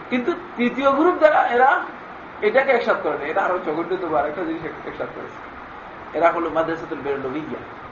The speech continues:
বেরলভি গ্রুপ। এই বেরলভি গ্রুপ সম্পর্কিত করা হয় আহমদ রেজা খান আল আফগানি, আল হানাফি, আল সুফি, আল মুলাক্কাব বিআব্দুল মুস্তাফা।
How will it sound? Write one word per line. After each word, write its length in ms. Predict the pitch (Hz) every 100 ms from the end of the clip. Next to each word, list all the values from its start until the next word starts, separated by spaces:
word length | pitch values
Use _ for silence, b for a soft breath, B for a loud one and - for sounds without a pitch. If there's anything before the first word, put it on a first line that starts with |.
| - -
বেরলভি 340 | 151 147 135 147
গ্রুপ। 120 | 160 - - - - - - - - - - - - - - - - - - - - - - -
এই 80 | 156
বেরলভি 340 | 156 160 165 156
গ্রুপ 180 | 175 190 -
সম্পর্কিত 400 | 165 151 196 190
করা 180 | 156 156
হয় 200 | 202 202
আহমদ 320 | 156 160 143
রেজা 180 | 135 160
খান 180 | 170 147 - - - 131
আল 120 | 143
আফগানি, 420 | 147 139 165 143
আল 80 | 135
হানাফি, 480 | - 151 143 165 143
আল 60 |
সুফি, 460 | - - - 143 -
আল 140 | 143
মুলাক্কাব 460 | 139 170 170 156 - - - - 233
বিআব্দুল 380 | 180 180 143
মুস্তাফা। 500 | 127 123 - 139 -